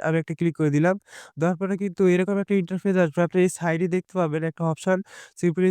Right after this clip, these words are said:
এই অপশনে একটা ক্লিক করে দিবেন, ঠিক আছে? তো দেখুন এটা কিন্তু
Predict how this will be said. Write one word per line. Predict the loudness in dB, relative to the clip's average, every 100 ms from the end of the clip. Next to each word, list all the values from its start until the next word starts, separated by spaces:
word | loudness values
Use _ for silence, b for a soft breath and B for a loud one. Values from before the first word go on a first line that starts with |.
| 0
এই | 0 0
অপশনে | 0 0 0
একটা | -2 _
ক্লিক | -8 -2
করে | 0
দিবেন, | 0 0 -4
ঠিক | -2 -2
আছে? | 0 -4 -6 _ b b b _ _ _ -2
তো | 2
দেখুন | 2 2 2
এটা | 2 0
কিন্তু | -2 2